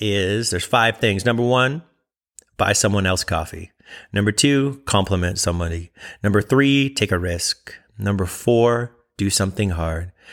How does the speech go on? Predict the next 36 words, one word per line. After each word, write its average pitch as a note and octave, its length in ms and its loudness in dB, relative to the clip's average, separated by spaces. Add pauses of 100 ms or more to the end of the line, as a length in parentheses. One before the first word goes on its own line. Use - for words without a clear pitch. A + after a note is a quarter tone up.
(260)
Number F2+ 220 -2
five, A2 640 2 (520)
write F#2+ 200 0
down F2+ 240 2
your F2+ 140 -2
wins. E2+ 560 -6 (840)
So - 180 -2
yeah, G#2 220 4 (180)
those C#3+ 160 4
are E3 40 2
my D3+ 100 4
things, C#3+ 520 0
the, C3 480 -2 (100)
to C3+ 140 0
encourage A#2+ 600 0
you. C3+ 280 2
The, B2 200 -8 (320)
it's A#2+ 240 -4
very, D#3 640 2 (320)
like, A2 320 0
it's - 140 -10
multiple B2 760 2
layers, G#2+ 460 4
you G#2 80 0
know G#2 80 2
what G2+ 100 0
I G2 40 -2
mean? G2+ 180 -2
Like, F#2 220 -8 (560)
they're A2+ 120 2
gonna A#2+ 200 2
cause A#2+ 440 0
you A#2+ 280 2
to, G#2 300 -2
like, F#2+ 360 -2
um, F2+ 480 -4